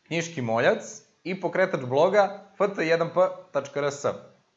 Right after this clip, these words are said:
Subvencija za novozaposlene traje do trideset prvog dvanaestog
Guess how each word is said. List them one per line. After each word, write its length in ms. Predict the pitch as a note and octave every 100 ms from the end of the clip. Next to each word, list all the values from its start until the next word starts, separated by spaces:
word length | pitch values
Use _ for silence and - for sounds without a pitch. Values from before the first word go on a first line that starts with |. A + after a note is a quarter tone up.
| _ _ _ _ _ _ _ _ _ _ _ _
Subvencija 480 | - A2+ E3 F#3+ A#3
za 140 | F3+
novozaposlene 800 | D#3+ D3+ B2+ C3 G#3 G#3+ F3+ B2+
traje 240 | D#3+ F#3
do 80 | D#3
trideset 540 | C3 - D#3+ F3+ B2+ -
prvog 280 | E3+ D3
dvanaestog 540 | A2 A#2+ D3+ E3 -